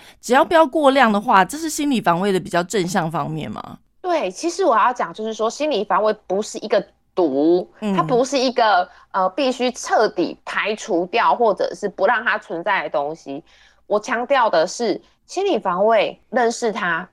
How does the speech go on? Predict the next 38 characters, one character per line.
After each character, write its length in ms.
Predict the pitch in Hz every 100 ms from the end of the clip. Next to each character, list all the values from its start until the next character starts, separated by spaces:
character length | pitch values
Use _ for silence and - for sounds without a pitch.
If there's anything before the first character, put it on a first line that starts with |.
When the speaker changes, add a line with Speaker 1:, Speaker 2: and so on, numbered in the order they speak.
| _
Speaker 2:
但 240 | - 277 196
是 300 | - 247 185
不 180 | - 180
要 160 | 214
被 300 | 214 226 180
心 220 | 170 - 226
理 180 | 208
防 300 | 165 151 151
卫 160 | 185 175
过 240 | - 208
度 240 | 160 185 151
驾 320 | - 156 87
驭。 240 | 113 - -
意 120 | 294
思 140 | 269 240
就 140 | 233
是 160 | 220 208
说， 260 | 196 185
Speaker 1:
嗯。 120 | 190 - - _ -
Speaker 2:
不 80 | 240
要 180 | 311
过 220 | 294 330 285
度 180 | 294
的 120 | 214 196
使 260 | - 160
用， 240 | 190 220 175
也 100 | 147
不 140 | -
要 320 | 185 220 180 - _
长 420 | - 165 160 240
期 320 | - - 151
的 100 | 156
使 260 | 160 - -
用。 380 | - 180 104 -
Speaker 1:
嗯。 300 | 262 254 208
Speaker 2:
比 160 | 180 214
如 220 | 202 226
说， 420 | 247 285 277 320